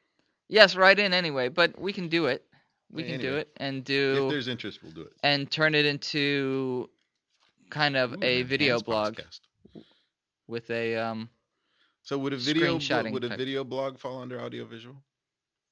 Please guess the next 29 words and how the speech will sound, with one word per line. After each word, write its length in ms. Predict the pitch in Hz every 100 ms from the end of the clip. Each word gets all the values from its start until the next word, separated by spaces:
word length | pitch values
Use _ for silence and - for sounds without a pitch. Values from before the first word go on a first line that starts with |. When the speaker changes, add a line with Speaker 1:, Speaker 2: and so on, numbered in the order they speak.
| _ _ _ _ _ _ _ _ _ _ _ _ -
Speaker 1:
Yes. 380 | - 254 - - - _ _
Speaker 2:
Cool. 320 | - - 196 - _ _ _ _ _ _
So 140 | - 107
Speaker 1:
I 40 |
th- 100 | 92
Speaker 2:
I'll 180 | 98 110
retain 400 | 107 104 117 107
twenty 220 | 110 110
percent 320 | 104 107 107
of 80 | 113
that. 220 | 127 147 156 _ _ _
Speaker 1:
Exactly. 520 | 120 113 - 110 139 -
Speaker 2:
But 60 | 127
I 100 | 127
really 380 | 117 165 160
remember, 380 | 120 113 120 131
Speaker 1:
Your 100 | 143
Speaker 2:
like, 200 | 110 104
Speaker 1:
students 500 | 202 226 202 98 - -
will. 220 | 80 110
Speaker 2:
Oh, 80 | 113
my 160 | 104 92
students 420 | - 95 87 -
will. 160 | 82 - 98
But 180 | 113 -
I 80 | 117
think, 300 | 113 180 165 - _ _ _ - -
I 60 |
mean, 340 | 117 120 117